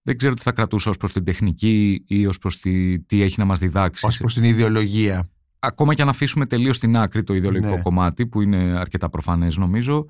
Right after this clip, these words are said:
Speaker 1: δεν
Speaker 2: Ο
Speaker 1: ξέρω
Speaker 2: σεξισμός και όλα αυτά.
Speaker 1: Ναι, δεν
Speaker 2: Μμμ.
Speaker 1: ξέρω αν και τεχνικά υπάρχει εκεί κάτι για να αναζητήσει κανείς.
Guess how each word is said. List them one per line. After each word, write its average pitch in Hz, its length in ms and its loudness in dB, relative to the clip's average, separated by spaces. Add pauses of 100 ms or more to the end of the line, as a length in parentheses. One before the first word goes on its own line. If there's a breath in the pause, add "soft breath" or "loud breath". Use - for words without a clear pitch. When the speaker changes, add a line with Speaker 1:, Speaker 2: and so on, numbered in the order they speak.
(380 soft breath)
Speaker 1:
δεν 143 160 -4
Speaker 2:
Ο 127 40 0
Speaker 1:
ξέρω 147 140 2
Speaker 2:
σεξισμός 117 720 0
και 123 100 -6
όλα 110 180 0
αυτά. 98 400 -4
Speaker 1:
Ναι, 113 240 2
δεν 101 140 0
Speaker 2:
Μμμ. 123 40 -6
Speaker 1:
ξέρω 135 260 2
αν 135 160 -2 (260)
και 120 140 -2
τεχνικά 120 600 0
υπάρχει 95 760 0
εκεί 95 320 -2
κάτι 90 320 -2
για 85 140 -2
να 85 120 -2 (540)
αναζητήσει 82 560 -4
κανείς. 78 500 -4